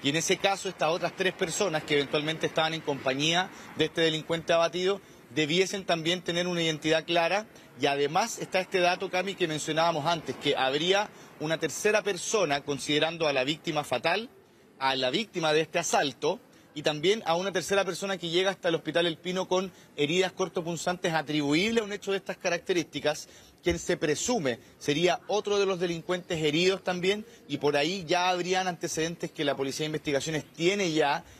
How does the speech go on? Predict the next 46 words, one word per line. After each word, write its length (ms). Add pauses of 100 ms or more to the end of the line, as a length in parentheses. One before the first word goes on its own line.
(140)
en 320
su 360
carpeta 400
investigativa, 640
digamos, 420 (340)
y 120
que 160
ojalá 400
prontamente 520
pudiera 300
haber 240
resultado 580
respecto 480
de 120
detenciones 880 (320)
o 140
al 160
menos 420 (240)
alguna 260
línea 200
investigativa 600
que 120
dé 80
más 140
claridad 360
de 100
quiénes 240
son 140
estos 220
sujetos. 600 (220)
Por 160
ahora 180
se 120
tiene 180
la 60
identidad 340
sin 220
duda 260
de 80
aquel 220
delincuente 500
que 100
muere 260
en 60
el 120
lugar 400